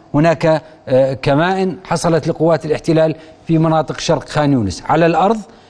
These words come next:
لم تستطع قوات الاحتلال لغاية هذه اللحظة الولوج إلى داخل خان يونس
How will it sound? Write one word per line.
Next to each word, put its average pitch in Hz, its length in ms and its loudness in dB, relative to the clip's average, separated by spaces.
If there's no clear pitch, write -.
لم 139 160 0
تستطع 156 480 -2
قوات 156 360 0
الاحتلال 147 500 0
لغاية 143 440 0
هذه 160 240 2
اللحظة 165 400 -2
الولوج 160 560 4
إلى 160 260 2
داخل 160 480 0
خان 147 260 2
يونس 180 340 2